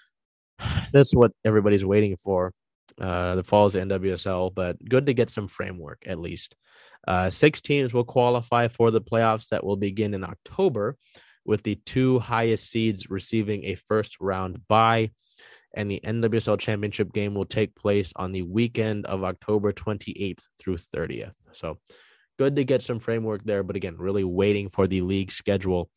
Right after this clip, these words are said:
I, I need that so I can put it in the calendar. Um,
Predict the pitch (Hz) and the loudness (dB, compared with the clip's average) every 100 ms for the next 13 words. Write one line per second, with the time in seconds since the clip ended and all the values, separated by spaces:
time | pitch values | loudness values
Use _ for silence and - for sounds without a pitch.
0 | _ _ _ _ _ _ _ _ 50 _ | _ _ _ _ _ _ _ _ -20 _
1 | _ _ _ _ _ _ - 90 90 92 | _ _ _ _ _ _ -12 -12 -10 -10
2 | 92 127 101 95 - - 82 82 78 104 | -6 -6 -6 -8 -12 -12 -12 -10 -6 0
3 | 117 107 98 95 - - - _ _ _ | 0 0 -6 -10 -12 -14 -18 _ _ _
4 | _ _ - 98 95 87 - | _ _ -10 -6 -6 -8 -14